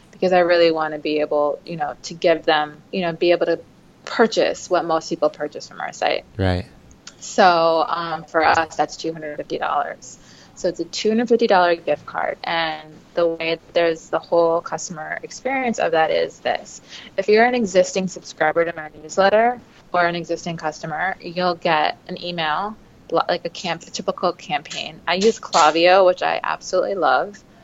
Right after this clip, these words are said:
Speaker 2: Mm-hmm.
Speaker 1: um, just 'cause it gives a lot of logic and, and infor-, information. Um, so that goes out announcing the giveaway. Um, and in the giveaway, that email announcement,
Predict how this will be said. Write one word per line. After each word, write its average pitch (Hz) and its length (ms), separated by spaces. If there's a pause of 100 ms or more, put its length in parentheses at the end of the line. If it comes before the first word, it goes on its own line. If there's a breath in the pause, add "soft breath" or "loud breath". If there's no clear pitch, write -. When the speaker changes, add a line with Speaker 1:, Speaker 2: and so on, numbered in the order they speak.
(100)
Speaker 2:
Mm-hmm. 110 300
Speaker 1:
um, 160 340
just - 160
'cause 175 140
it 170 100
gives 165 200
a 160 60
lot 156 160
of 151 120
logic 147 500
and, 139 140 (280)
and 156 300
infor-, 160 280 (340)
information. 156 840 (120)
Um, 180 360
so 170 320
that 165 400 (220)
goes 196 240
out 165 440
announcing 175 520
the 165 140
giveaway. 170 600 (600 loud breath)
Um, 170 280
and 170 100
in 170 180
the - 180 (100)
giveaway, 160 600
that 160 260
email 160 280
announcement, 160 640